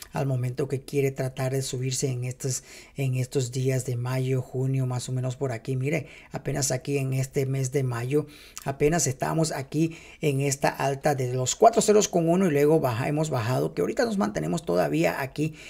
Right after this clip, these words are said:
en esta posición. Pero lo más importante es que tú sigas holdeando tu moneda y también estés aprovechando esas bajas para poder incrementar esa posición. Mientras más monedas tengan, más va a ser el incremento que van a estar haciendo. Al momento que rompa un cero otra vez,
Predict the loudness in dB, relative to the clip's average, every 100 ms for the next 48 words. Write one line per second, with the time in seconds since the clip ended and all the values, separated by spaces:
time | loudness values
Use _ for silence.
0 | -8 -2 0 0 -2 -4 -6 -6 -8 -6
1 | -4 2 2 2 -6 -20 4 8 8 6
2 | 4 4 2 4 2 2 -2 0 4 4
3 | 4 -8 -4 -2 0 -2 -2 -2 0 -2
4 | -2 -2 -4 -10 -2 0 0 0 -2 0
5 | -2 -4 -4 -4 -4 -2 -2 -4 -2 -2
6 | 0 -2 -2 -2 -2 -2 -2 -2 -4 -4
7 | -4 -6 -4 -4 -4 -4 -4 0 0 2
8 | 2 2 0 -12 -2 0 4 2 2 -2
9 | -2 0 -2 0 -2 -4 -2 -4 -2 2
10 | 4 2 0 -8 2 6 8 6 4 2
11 | 4 4 2 -4 -14 -4 0 0 0 0
12 | 0 0 0 -2 -4 -4 -4 -4 -4 -4
13 | -2 -4 -2 -2 0 0 -2 0 0 0
14 | -2 -2 -2 -2 2 2 2 2 2 4
15 | 4 6 2